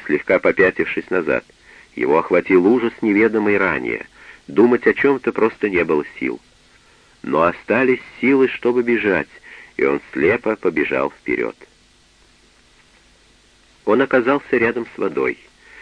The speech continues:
Проблески огня отражались на поверхности, подобно тысячам маленьких свечек, мерцающих от дуновения невидимого ветерка. Он не помнил, как долго бежал.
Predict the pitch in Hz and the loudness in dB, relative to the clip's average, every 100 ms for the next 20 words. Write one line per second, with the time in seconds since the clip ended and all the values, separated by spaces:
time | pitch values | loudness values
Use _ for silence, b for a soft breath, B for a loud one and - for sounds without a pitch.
0 | B _ 104 123 120 - 110 110 107 139 | B _ 2 4 2 0 0 0 0 -2
1 | 135 - 117 131 131 - 117 113 113 127 | -2 -2 -2 0 -2 -2 0 2 2 -2
2 | 113 - - 104 101 123 110 - 156 - | -6 -6 -2 0 4 2 2 -2 -6 -6
3 | 123 123 104 120 120 113 - - 90 92 | -6 -4 -2 -2 -4 -6 -14 -8 0 0
4 | - 73 - 73 - 87 85 78 - 78 | 0 -6 -6 -8 -4 0 0 0 -4 -6
5 | 71 65 71 71 90 123 110 104 98 B | -8 -6 -4 -2 2 2 2 -2 -4 B
6 | B _ 76 82 95 87 82 80 76 - | B _ -4 -2 -2 -2 0 -2 -4 -6
7 | - - 60 - _ _ B B B B | -10 -10 -12 -14 _ _ B B B B
8 | 73 90 95 110 117 110 98 101 101 82 | 0 2 4 4 6 4 4 2 2 6
9 | 92 87 82 82 - 62 | 6 4 0 0 -2 -4